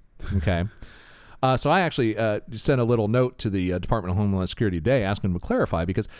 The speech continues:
you know, here's, I see, uh, Department of Homeland Security agents, uh, snatch, kidnapping people,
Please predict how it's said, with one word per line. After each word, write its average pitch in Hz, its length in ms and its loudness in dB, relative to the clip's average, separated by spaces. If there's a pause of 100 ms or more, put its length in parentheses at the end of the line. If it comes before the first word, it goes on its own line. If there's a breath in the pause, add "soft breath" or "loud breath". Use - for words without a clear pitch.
(360 loud breath)
you 135 100 2
know, 120 120 2
here's, 170 340 4
I 147 180 0
see, 117 480 0 (260)
uh, 107 220 0
Department 117 360 0
of 110 40 2
Homeland 127 380 0
Security 127 420 0
agents, 107 720 0
uh, 95 240 0
snatch, 131 480 -2
kidnapping 151 420 2
people, 110 420 -2